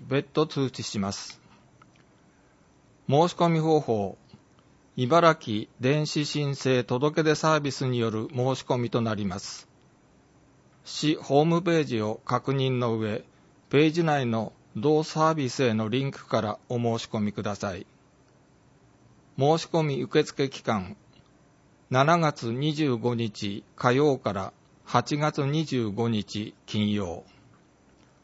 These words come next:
試験方法や会場などが変更となった場合、市ホームページなどでお知らせします。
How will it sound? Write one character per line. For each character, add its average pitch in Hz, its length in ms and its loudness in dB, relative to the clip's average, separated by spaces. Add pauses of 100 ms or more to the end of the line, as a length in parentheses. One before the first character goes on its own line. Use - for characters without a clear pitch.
(580)
試 - 160 -8
験 175 240 2
方 165 220 2
法 120 260 0
や 98 260 -4 (160)
会 139 300 2
場 147 200 2
な 139 140 0
ど 123 100 0
が 104 160 -2
変 131 300 -4
更 127 200 -4
と 131 120 -4
な 123 140 -2
っ - 100 -8
た 107 120 -4
場 98 180 -4
合、 92 60 -6 (640)
市 - 420 -2
ホ 135 220 2
ー - 20 2
ム 160 180 0
ペ 156 200 2
ー 151 40 2
ジ 147 120 -4
な 127 140 0
ど 120 120 0
で 127 80 0
お 113 180 0
知 123 120 -6
ら 107 120 -4
せ 104 120 -8
し 98 160 -6
ま 87 120 -6
す。 - 280 -16